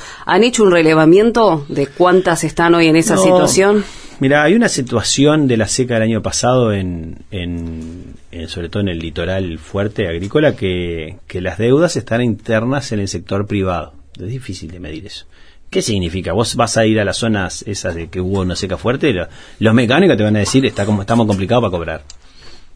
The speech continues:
Speaker 2: Eso te van a decir, viste, cualquiera del, de-, del movimiento diario. Entonces, cuando le pongas esto encima, este,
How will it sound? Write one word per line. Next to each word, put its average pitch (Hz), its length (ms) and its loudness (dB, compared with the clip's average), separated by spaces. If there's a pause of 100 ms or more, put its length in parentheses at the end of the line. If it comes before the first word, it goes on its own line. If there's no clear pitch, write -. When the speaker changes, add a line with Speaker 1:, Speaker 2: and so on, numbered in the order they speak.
(200)
Speaker 2:
Eso 101 180 -6
te 92 60 -4
van 90 80 -6
a 87 60 -8
decir, 101 200 -4
viste, 85 380 -10
cualquiera 123 440 0
del, 98 180 0
de-, 92 180 -2
del 87 220 -6
movimiento 101 420 2
diario. 92 460 2 (720)
Entonces, 110 400 0
cuando 101 180 4
le 104 100 4
pongas 135 300 2
esto 143 180 2
encima, 175 540 4 (400)
este, 92 760 -4